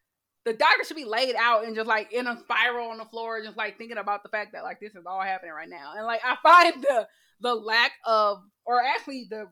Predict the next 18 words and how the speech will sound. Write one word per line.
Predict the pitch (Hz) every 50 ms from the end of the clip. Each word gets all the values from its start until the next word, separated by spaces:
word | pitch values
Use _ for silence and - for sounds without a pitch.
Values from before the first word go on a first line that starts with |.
| _ _
remainder, | 202 202 185 185 185 185 226 254 240 202 190 185 196 160
like, | 190 185 -
keeping | _ 254 330 - 247 220 196
the | 190
composure | 190 - 196 185 208 202 202 190 196 190 185 _ _ - -
kind | 339 359 403 440 427 415 427 415 403
of, | 403 403 _ _ _ _ _ _ _ _ _ _ _ _ _ _ _
like, | 302 311 311
it's, | 339 339 302 247 247 233 - - -
I, | 294 339 370 349 - _ 233
that | 277 330 381 - -
should | - 415 381 -
shake | - - - - 262 285 285 277 -
the | - 233
Doctor | 240 247 247 233 233 220 208
so | - - - 220 240 247
much. | 220 208 214 254 262 254 - 254
Like, | 226 208 180